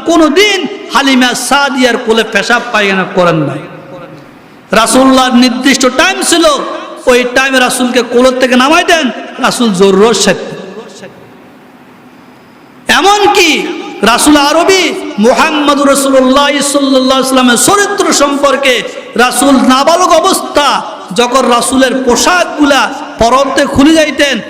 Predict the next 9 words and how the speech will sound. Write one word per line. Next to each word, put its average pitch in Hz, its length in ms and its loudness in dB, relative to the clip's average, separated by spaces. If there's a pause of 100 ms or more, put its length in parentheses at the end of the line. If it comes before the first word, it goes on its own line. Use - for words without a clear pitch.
(180)
জিব্রাইল 262 540 2
আলাইহিস 302 460 0
সালাতু 269 380 -2
ওয়াস - 120 -4
সালাম 247 320 0 (300)
পোশাকগুলা 240 800 0 (360)
গায়ে 202 240 0
দিয়ে 170 200 2
দিতেন, 156 280 -6